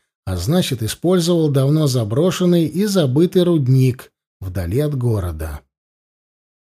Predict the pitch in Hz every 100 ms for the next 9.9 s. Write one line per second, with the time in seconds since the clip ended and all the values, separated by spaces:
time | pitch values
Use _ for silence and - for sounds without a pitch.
0 | _ 76 73 - 135 151 147 135 139 151
1 | 147 135 127 156 175 151 - 87 78 -
2 | 175 190 147 98 185 208 147 - 165 165
3 | - 147 156 151 123 123 147 131 110 92
4 | 98 113 117 110 165 175 165 - 208 208
5 | 139 - 127 120 143 135 127 123 120 110
6 | 95 78 71 - _ _ _ _ _ _
7 | _ _ _ 104 160 190 180 165 147 -
8 | 180 151 85 95 101 - 104 90 90 107
9 | - 113 110 87 78 80 76 -